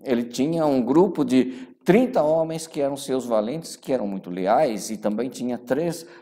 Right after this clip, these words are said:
pessoas muito mais próximas nos combates que eram seus valentes. Davi se preocupava não só com a habilidade e destreza do soldado, ele preocupava-se com o caráter.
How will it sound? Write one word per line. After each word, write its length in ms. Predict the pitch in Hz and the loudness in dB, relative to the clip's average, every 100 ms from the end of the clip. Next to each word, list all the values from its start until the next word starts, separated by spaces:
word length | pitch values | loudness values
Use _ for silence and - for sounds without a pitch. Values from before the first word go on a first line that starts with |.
| _ | _
pessoas 540 | 127 - - 139 127 | -4 -2 0 2 4
muito 340 | 131 156 254 - | 4 4 4 0
mais 320 | 160 165 - | -2 -4 -6
próximas 680 | - 156 185 196 156 127 123 | -8 2 2 2 -4 -6 -6
nos 300 | 123 123 - | -6 -8 -8
combates 640 | - 113 101 110 143 147 - | -4 -2 0 0 0 -6 -8
que 240 | - 123 | -2 4
eram 320 | 107 120 123 | 4 4 2
seus 400 | 107 - 110 104 - - | -2 0 0 0 -8 -2
valentes. 960 | 104 113 107 113 147 131 - 180 - - - - - _ - | 4 8 8 10 8 8 4 -6 -8 -10 -18 -20 -20 _ 2
Davi 320 | 131 131 180 | 2 2 -4
se 160 | - | -6
preocupava 840 | 160 151 131 113 131 127 131 131 110 | -4 -4 -4 -6 0 0 0 -2 -4
não 260 | 117 131 | -2 0
só 600 | 131 - 143 156 175 - - | -2 -2 2 2 2 -10 -2
com 260 | 147 156 | 0 2
a 300 | 139 131 139 | 2 2 2
habilidade 880 | 135 117 185 208 165 113 131 170 135 | -2 -2 -4 -2 -2 4 4 4 4
e 80 | 143 | 2
destreza 760 | 127 131 - - 156 214 175 147 | 4 0 -2 0 4 4 4 2
do 180 | 131 123 | 2 0
soldado, 880 | - 123 104 110 104 90 90 87 - - | 4 4 6 10 10 8 2 -8 -12 -10
ele 400 | - 175 190 196 175 - - | 2 4 4 2 -4 -16 -8
preocupava-se 640 | 170 170 170 170 156 156 160 | -2 -2 0 0 0 -2 -6
com 220 | - 151 | -4 -4
o 40 | |
caráter. 640 | 147 156 139 113 - 101 | 0 4 6 6 4 -10